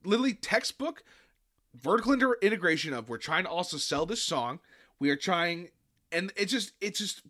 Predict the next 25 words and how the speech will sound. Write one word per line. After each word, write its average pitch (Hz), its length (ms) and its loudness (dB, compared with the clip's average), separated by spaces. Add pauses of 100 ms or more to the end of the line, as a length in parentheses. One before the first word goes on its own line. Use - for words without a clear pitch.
(340)
in 330 200 -2
this 240 160 0
moment, 190 360 2
it's 139 100 -8
so 254 280 0
fucking 196 560 -10
terrible 135 480 -2
and 117 100 -10
horrible. 98 540 -8 (480)
And 190 160 2
it's 208 140 -2
just 240 160 -4
him 233 180 2
putting 220 160 0
together 196 260 2
his 151 140 -2
wall 131 380 0
of 170 80 -4
crazy. 139 560 0 (340)
And 226 100 4
it's 262 140 2
just 302 160 0
shit 254 220 0
like, 220 140 2
why, 220 600 4